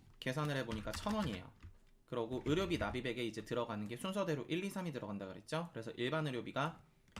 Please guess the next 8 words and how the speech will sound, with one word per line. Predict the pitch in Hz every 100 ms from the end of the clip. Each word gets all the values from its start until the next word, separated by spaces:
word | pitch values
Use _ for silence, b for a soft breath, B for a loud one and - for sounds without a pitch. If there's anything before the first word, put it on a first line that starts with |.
| -
백 | 123
원이 | 143 170 127
들어가면은 | 104 104 92 95 123 90 - B B B
앞에 | - - 170
있는 | 170 147
결과값이 | 131 110 123 113 - 160 175 175
얼마가 | 107 110 131 120
돼요? | 98 123 156